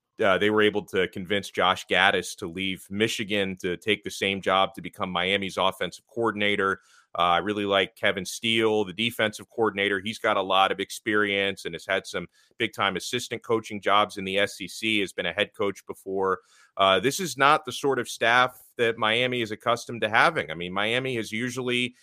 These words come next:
even when they've tried to get kind of a bigger name head coach, like, it was a big deal when they hired Mark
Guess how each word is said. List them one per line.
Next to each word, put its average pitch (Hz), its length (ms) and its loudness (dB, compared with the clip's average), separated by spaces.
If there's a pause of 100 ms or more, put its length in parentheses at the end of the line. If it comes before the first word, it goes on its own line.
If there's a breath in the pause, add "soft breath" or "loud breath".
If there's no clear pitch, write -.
(160 soft breath)
even 131 300 0
when 135 100 2
they've 123 180 2
tried 120 500 4
to 107 100 -10
get 110 440 0
kind 110 160 0
of 104 100 -2
a 104 40 -2
bigger 110 300 -2
name 104 260 0
head 107 240 2
coach, 110 340 0
like, 101 120 -2
it 98 80 -2
was 101 100 -4
a 107 60 -6
big 120 260 -2
deal 123 240 0
when 117 80 0
they 107 140 0
hired 110 440 2
Mark 104 220 2